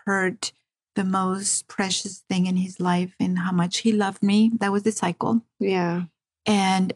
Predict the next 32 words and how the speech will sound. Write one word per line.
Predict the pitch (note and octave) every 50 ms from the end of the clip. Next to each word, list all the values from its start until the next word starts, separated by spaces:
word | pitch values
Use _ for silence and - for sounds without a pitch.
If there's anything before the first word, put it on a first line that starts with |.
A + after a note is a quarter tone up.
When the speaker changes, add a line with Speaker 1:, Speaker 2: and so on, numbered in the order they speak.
| -
Speaker 1:
and | G#3 G3 F#3+
then | F#3+ F#3+
he | F#3+ G3 G#3
wanted | F3+ F3+ E3 E3 E3+
to | - F3
have | E3+ - E3+ -
sex. | - - - - - - _ - - - - - _ _ _ _ _ -
Speaker 2:
Mm. | G#3 G3+ F#3+ F#3+ F3+ - _ _ _ _ _ _ _ _ _ -
Speaker 1:
And | G3+ G3 F#3+ F#3 F3+ F3+ F#3 F3+ F#3 F3+ - - -
I | - F#3 F#3 F3+
would | F3+ F3+ F#3
say | - - F3+ F3+
no. | F#3+ F#3 F3 D#3+ D#3+ F3 G#3 - _ _ _ _ _ _ _ _ _ _ _ _ -
And | G3+ F#3 F#3 F#3 F3+
he | F3+ - - G3+
would | F#3+ G#3 F#3+ -
get | - F#3 - _ _ _ - -
angry | G#3 F#3 F3+ - F#3 F3+ F#3 F#3 -
again. | - G#3 F3+ - E3+ D#3+ - F#3+ A3 B3+ _ _ _ _ _ - -
And | G3+ G3 F#3+ F#3
then | G3 F#3+ G3 G3
he | G3 - G#3+ G3+ G3
would | F3+ F3+ F3+ F3+ F3+ F3+ F3+ F3+ - _ _ _ -
rip | F3+ F#3+ G3 F#3+ F#3 F#3+ _ _ _ _ _ _ -
every | G#3 F#3+ F3+ F3+ F#3+ G3 G3 G3+ G3+
single | G3+ - - - G3 F#3+ F#3 F#3 F#3 F#3 F3+ F3+ F3 - - _ _ _ _ _ _ _ _ _ -
piece | - - G3+ G3+ -
of | G#3+ -
clothing | - - G#3 F#3+ F3+ - G3 F#3+ F#3+
I | G3 G3 G3+
had | G#3 G3+ - F3+ F3 F3+ F3+
on. | E3+ D#3 D3+ D3+ D#3 F3+ G#3+ A3+